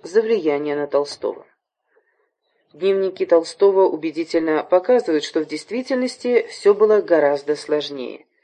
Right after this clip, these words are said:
Как справедливо указал Мейлах, обстоятельно проанализировавший жизнь писателя последних лет, причины трагедии Толстого не могут быть сведены только к семейному раздору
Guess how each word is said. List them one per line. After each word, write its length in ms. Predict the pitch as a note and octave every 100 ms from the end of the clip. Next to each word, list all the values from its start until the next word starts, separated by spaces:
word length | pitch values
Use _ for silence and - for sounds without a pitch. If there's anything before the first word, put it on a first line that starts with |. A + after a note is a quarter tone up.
| _ _ _ _ _ _
Как 220 | - G#3
справедливо 600 | - A3+ A#3 B3+ C4+ D#4+
указал 540 | C4+ G#3+ G3 A3+ A#3+ -
Мейлах, 720 | F3+ A3 C4+ F#3 C3+ - - _ _ - -
обстоятельно 800 | D#3+ - F#3 F#3+ A3+ A3 G3 F#3
проанализировавший 960 | - F3+ F3 E3+ D#3+ G3 F#3 F3 - D3+
жизнь 280 | F3 F3
писателя 580 | D#3 D3 E3+ D#3+ D#3+ D3+
последних 580 | C#3+ C#3+ - D#3+ C#3 -
лет, 260 | G3 B3 - - - - _
причины 400 | - D#3+ C#4 D4
трагедии 480 | C#4+ A#3+ A3+ B3 A#3
Толстого 540 | A#3 G3+ - - A3
не 140 | A3 A3+
могут 320 | B3 A3 D#3+
быть 200 | C#3+ D3
сведены 460 | - D3+ D3 E3 D#3+
только 420 | - A3+ A3 A3
к 60 |
семейному 580 | - E3 D#3 D3+ D#3 E3+
раздору 640 | G3 G#3+ F3+ F#3 C3+ A2+